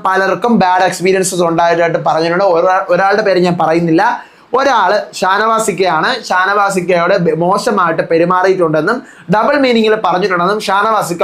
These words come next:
പറഞ്ഞിട്ടുണ്ട് എന്നിങ്ങനെ പറയാണ്. അപ്പൊ ലക്ഷ്മി, ലക്ഷ്മി പ-, ആ, കൺഫഷൻ റൂമിലാണ് പോകുന്നത്. സാബുവിൻ്റെയും ആദിലയുടെയും പേരാണ് പറയുന്നത്. സാബു ഡിലേ ആണ്, പ്രതികരിക്കുന്നില്ല ഒന്നിലും. ആദില ഭയങ്കരമായി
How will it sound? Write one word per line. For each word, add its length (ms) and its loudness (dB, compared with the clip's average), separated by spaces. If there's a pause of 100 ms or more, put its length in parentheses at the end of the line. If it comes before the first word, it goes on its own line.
പറഞ്ഞിട്ടുണ്ട് 600 0 (1120)
എന്നിങ്ങനെ 400 2
പറയാണ്. 300 -2 (420)
അപ്പൊ 140 0 (100)
ലക്ഷ്മി, 340 0 (460)
ലക്ഷ്മി 400 0
പ-, 100 0 (140)
ആ, 20 0 (400)
കൺഫഷൻ 380 -2
റൂമിലാണ് 340 0
പോകുന്നത്. 360 2 (420)
സാബുവിൻ്റെയും 720 2 (120)
ആദിലയുടെയും 500 0
പേരാണ് 340 0
പറയുന്നത്. 300 0 (100)
സാബു 300 0 (160)
ഡിലേ 260 2 (180)
ആണ്, 140 0 (160)
പ്രതികരിക്കുന്നില്ല 720 0 (100)
ഒന്നിലും. 280 -2 (440)
ആദില 220 0 (140)
ഭയങ്കരമായി 520 -2